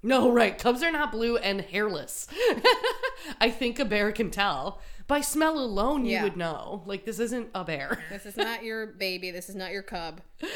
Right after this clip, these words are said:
Speaker 1: Yeah. Um, there's a lot of,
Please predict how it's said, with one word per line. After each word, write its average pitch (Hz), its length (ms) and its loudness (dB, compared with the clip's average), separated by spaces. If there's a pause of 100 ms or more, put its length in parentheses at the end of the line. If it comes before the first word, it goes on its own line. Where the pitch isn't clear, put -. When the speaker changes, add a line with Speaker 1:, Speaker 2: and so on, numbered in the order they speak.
(260)
Speaker 1:
Yeah. 160 320 0 (760)
Um, 226 560 4
there's 247 220 2
a 262 80 0
lot 180 320 2
of, 180 280 -6